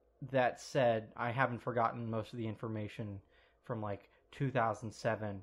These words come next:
up to now. Like, there's, there's new information, and then there's things I just don't care about. But, like,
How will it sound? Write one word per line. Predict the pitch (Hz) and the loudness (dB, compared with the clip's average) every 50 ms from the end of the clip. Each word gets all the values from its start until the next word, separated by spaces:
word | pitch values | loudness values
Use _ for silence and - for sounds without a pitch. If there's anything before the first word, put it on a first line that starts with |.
| - _ | -4 _
up | - 120 - - | -2 -2 -2 -6
to | - - | -10 -10
now. | 98 - - - - - - - | -8 -8 -8 -8 -10 -12 -6 -4
Like, | 123 120 - | -4 -2 0
there's, | 143 147 139 - - - - - - - _ | -2 -2 -2 -4 -12 -20 -20 -20 -20 -16 _
there's | - 160 147 147 | -2 -2 2 6
new | 214 233 214 | 8 8 8
information, | 208 214 - 190 185 185 175 160 - 180 175 170 170 165 | 8 8 4 0 2 2 0 0 -2 -4 -4 -4 -4 -4
and | - 139 139 139 135 | -4 -2 -2 0 0
then | 131 131 | 0 0
there's | 127 123 117 - | 0 -2 -2 -2
things | - 135 127 120 | -2 -2 0 0
I | 123 113 | -2 -2
just | 110 107 - | -2 -6 -8
don't | 110 104 - | -8 -8 -8
care | - - 160 151 | -6 -4 0 0
about. | 147 139 143 139 139 135 131 127 | 0 2 2 2 2 2 0 -2
But, | 135 127 | -4 -2
like, | 123 123 113 110 - - | 0 0 0 -2 -4 -12